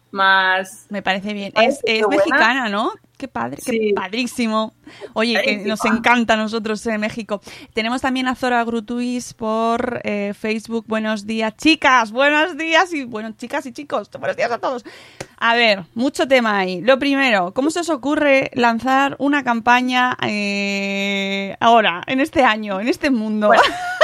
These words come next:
Speaker 1: hay que remontarse hace un año, ¿vale?
Speaker 2: <laughs>
Speaker 1: Eh,
Speaker 2: Sí.
Speaker 1: nosotros el año pasado hicimos un proyecto piloto con, con otra campaña de sensibilización que se llamaba Mediterranean Fragility,
Speaker 2: Ujú.
Speaker 1: ¿vale?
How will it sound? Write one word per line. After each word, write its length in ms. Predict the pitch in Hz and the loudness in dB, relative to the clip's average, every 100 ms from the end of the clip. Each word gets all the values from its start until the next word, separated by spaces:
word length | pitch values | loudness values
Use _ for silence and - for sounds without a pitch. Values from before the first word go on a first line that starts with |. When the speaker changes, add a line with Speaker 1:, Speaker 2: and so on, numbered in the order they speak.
| 659 - 622 _ | 2 0 -4 _
Speaker 1:
hay 140 | - | 0
que 140 | - 339 | 2 2
remontarse 680 | 349 320 269 262 269 320 349 | 4 4 2 4 2 2 4
hace 200 | 302 311 | 4 4
un 140 | 269 220 | 0 2
año, 340 | 156 175 175 | 0 -2 -2
¿vale? 280 | 175 214 311 - | 0 2 0 -4
Speaker 2:
<laughs> 100 | - | -4
Speaker 1:
Eh, 540 | 214 208 202 202 196 - | -2 0 2 2 0 -2
Speaker 2:
Sí. 80 | 214 | -6
Speaker 1:
nosotros 340 | 214 240 302 | -4 -6 -4
el 80 | 320 | -2
año 180 | 269 277 | -2 -4
pasado 580 | - 349 262 262 220 262 _ _ _ _ _ _ _ | -4 2 4 6 2 -2 _ _ _ _ _ _ _
hicimos 500 | 226 220 226 247 262 | -2 0 4 4 4
un 240 | 269 240 | 2 2
proyecto 300 | 220 202 202 | 2 2 2
piloto 320 | 220 196 196 226 | 2 2 2 4
con, 460 | 190 185 170 165 | 6 6 2 -2
con 160 | 175 185 | 0 2
otra 160 | 208 | 2
campaña 320 | 214 202 185 214 | 2 2 2 2
de 40 | |
sensibilización 960 | 220 202 185 190 - - 214 196 233 - _ _ _ _ _ | 2 0 0 -2 -2 0 4 4 2 -6 _ _ _ _ _
que 360 | - 214 208 202 | 2 6 6 6
se 140 | 202 208 | 4 2
llamaba 480 | 196 202 220 240 | 6 6 8 6
Mediterranean 640 | 240 214 202 190 190 208 220 | 4 2 2 2 2 2 2
Fragility, 600 | 196 180 180 170 165 - _ _ _ _ _ _ _ _ _ | 0 0 -2 -4 -8 -16 _ _ _ _ _ _ _ _ _
Speaker 2:
Ujú. 280 | 233 226 220 | -4 -4 -4
Speaker 1:
¿vale? 280 | - - | -4 -6